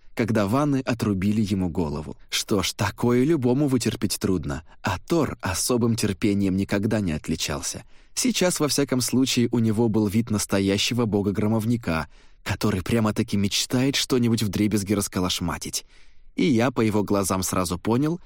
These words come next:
что в первую очередь он с огромным удовольствием прихлопнул бы именно меня.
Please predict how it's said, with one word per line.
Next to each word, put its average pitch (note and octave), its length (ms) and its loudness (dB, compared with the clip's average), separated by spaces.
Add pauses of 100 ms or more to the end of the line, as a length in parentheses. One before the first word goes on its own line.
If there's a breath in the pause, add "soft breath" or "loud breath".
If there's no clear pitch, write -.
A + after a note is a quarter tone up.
(240 soft breath)
что - 220 -2
в - 120 -4
первую G2+ 420 2
очередь B2+ 640 0
он A#2 160 0
с - 120 -2
огромным A2+ 420 2
удовольствием A2 680 0
прихлопнул A2+ 560 0
бы A2+ 160 0
именно F2+ 460 0
меня. E2+ 420 -2